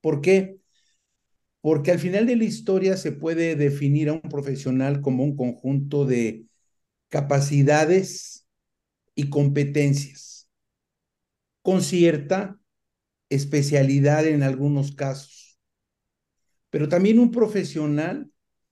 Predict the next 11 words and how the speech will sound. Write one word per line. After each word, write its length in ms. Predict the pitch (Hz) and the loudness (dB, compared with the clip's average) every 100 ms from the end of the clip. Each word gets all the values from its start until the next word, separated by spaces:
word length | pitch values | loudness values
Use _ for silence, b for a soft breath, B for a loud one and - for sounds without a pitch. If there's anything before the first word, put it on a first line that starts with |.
| _ _ - | _ _ -8
eh, 220 | - 143 | -2 -2
se 220 | - 156 | 0 2
rige 460 | 147 170 190 202 185 | 2 2 0 -2 -2
por 720 | - 156 165 170 180 - - _ _ _ _ _ _ - | -4 -6 -4 -2 -4 -8 -16 _ _ _ _ _ _ -2
tener 540 | 147 156 175 175 - _ _ _ - | 0 2 0 -2 -8 _ _ _ -4
perfectamente 840 | 147 143 196 196 165 170 185 185 | -2 0 -2 -2 -2 -2 -2 -4
establecida 1300 | 151 - 156 - 131 131 131 - 165 147 165 - - _ _ _ _ _ | -4 -4 -4 -6 -6 -4 -4 -4 -6 -2 -2 -4 -14 _ _ _ _ _
su 1040 | - - 151 143 139 139 135 131 117 113 _ _ _ _ _ _ _ _ | -20 -6 0 4 4 4 2 -2 -4 -8 _ _ _ _ _ _ _ _
mecánica 800 | - 147 143 156 165 170 - 156 | -2 -2 0 -2 -4 -4 -4 -2
de 140 | 135 | -2
actuación. 840 | 127 131 131 123 - 143 131 123 | -4 -4 -6 -6 -4 -2 -2 -6